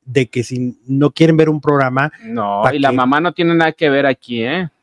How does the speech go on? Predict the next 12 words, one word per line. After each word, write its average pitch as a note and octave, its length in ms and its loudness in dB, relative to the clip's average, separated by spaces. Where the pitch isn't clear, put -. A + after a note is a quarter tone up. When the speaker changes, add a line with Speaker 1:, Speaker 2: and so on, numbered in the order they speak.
Speaker 1:
¿Para B2 200 0
qué B2+ 260 2
gas- B2 160 -2
Speaker 2:
Calmados. A#2+ 800 -2
Speaker 1:
gastan B2+ 460 0
su A#2+ 160 -4
tiempo, A#2 500 0
no? A2 160 2
Speaker 2:
Ajá. F#2+ 640 -2
Speaker 1:
Sí, A2+ 300 0
sí, A2 180 -2
sí. G2 340 -6